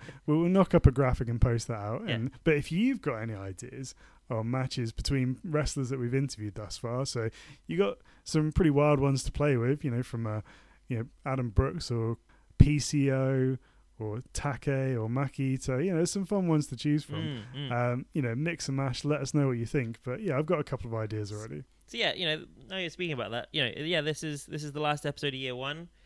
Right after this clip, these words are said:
Speaker 1: You know,
Speaker 2: Hey.
Speaker 1: episode fifty-two, we've, we've done it.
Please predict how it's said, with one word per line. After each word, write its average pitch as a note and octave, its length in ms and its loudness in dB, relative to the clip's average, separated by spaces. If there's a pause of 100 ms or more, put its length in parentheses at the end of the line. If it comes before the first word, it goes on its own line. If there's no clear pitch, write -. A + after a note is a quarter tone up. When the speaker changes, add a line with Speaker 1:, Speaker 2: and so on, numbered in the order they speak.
(200)
Speaker 1:
You C3+ 120 -10
know, G#2+ 80 -2
Speaker 2:
Hey. C3+ 240 0
Speaker 1:
episode B2 260 -4
fifty-two, E3 720 -8
we've, C3 200 -6
we've C3+ 160 -6
done D3+ 200 4
it. - 340 -2